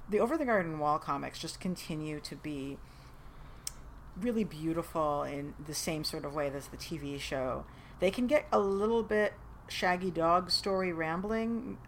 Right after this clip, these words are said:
Um, I, I think that they do read best, uh, in trade paperback, but, um, I think they're really beautiful comics, um, and really imaginative and, and good for folks of all ages.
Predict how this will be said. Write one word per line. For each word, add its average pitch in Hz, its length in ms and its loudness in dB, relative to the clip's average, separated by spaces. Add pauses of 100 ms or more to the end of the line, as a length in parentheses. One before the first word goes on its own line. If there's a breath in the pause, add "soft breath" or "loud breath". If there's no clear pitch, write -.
Um, 180 380 4 (120)
I, 160 240 0
I 165 100 0
think 175 240 -4
that 165 120 -2
they 160 120 0
do 143 180 -4
read 175 260 -2
best, 185 440 2 (200)
uh, 165 280 2
in 165 180 -2
trade 175 280 -2
paperback, 190 600 2 (580 soft breath)
but, 165 200 4
um, 147 360 -2 (1120)
I 165 40 0
think 170 160 -4
they're 165 180 2
really 147 200 -4
beautiful 135 720 -4 (1300)
comics, 147 760 -2 (540 soft breath)
um, 143 520 -4 (520)
and 165 100 -4
really 156 180 -2
imaginative 135 960 -6 (220)
and, 131 380 -6
and 131 260 -6
good 170 160 -4
for - 140 -10
folks 202 340 -6
of 185 120 -6
all 240 240 -4
ages. - 720 -12